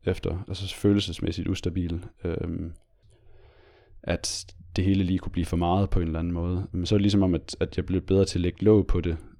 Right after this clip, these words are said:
Øh, så, og så fladede det ligesom ud. Øh, men samtidig så lagde jeg måske lidt for godt låg på det, fordi at det der følelsesmæssige skjold, som jeg havde haft dernede, øh,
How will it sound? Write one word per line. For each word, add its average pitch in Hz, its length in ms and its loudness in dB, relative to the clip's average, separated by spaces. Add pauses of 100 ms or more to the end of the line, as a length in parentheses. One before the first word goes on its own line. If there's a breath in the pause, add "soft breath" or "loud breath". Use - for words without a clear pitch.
Øh, 90 200 -2
så, - 160 -2 (260)
og 95 80 -6
så 95 100 -4
fladede 92 280 2
det - 100 -6
ligesom 92 280 0
ud. 95 160 2 (840 soft breath)
Øh, 80 340 -2
men 87 240 0
samtidig 98 400 6
så 95 180 2
lagde 87 140 4
jeg 82 80 6
måske - 200 0
lidt 98 180 4
for 90 80 2
godt - 200 8 (100)
låg 82 240 4
på 92 120 2
det, 82 120 0
fordi - 280 -6
at 80 100 -4 (140)
det 101 80 4
der 90 100 8
følelsesmæssige 92 680 2
skjold, 101 320 8
som 87 180 0
jeg 85 80 4
havde 76 80 2
haft 85 220 0
dernede, 87 360 4 (220)
øh, 80 300 -2